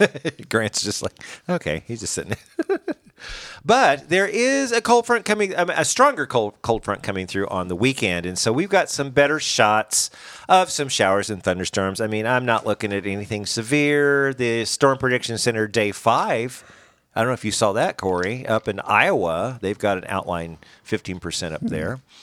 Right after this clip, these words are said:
uh, which is interesting. So, uh, yeah, it, it's July.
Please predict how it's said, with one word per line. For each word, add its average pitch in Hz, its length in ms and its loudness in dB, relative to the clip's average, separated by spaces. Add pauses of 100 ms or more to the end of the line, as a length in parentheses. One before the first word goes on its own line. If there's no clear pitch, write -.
(280)
uh, 85 280 -6
which 98 180 -8
is 78 120 -10
interesting. 87 580 -12 (560)
So, 175 480 4
uh, 147 420 4
yeah, 156 300 0
it, 185 280 0
it's 190 160 -4
July. 156 500 4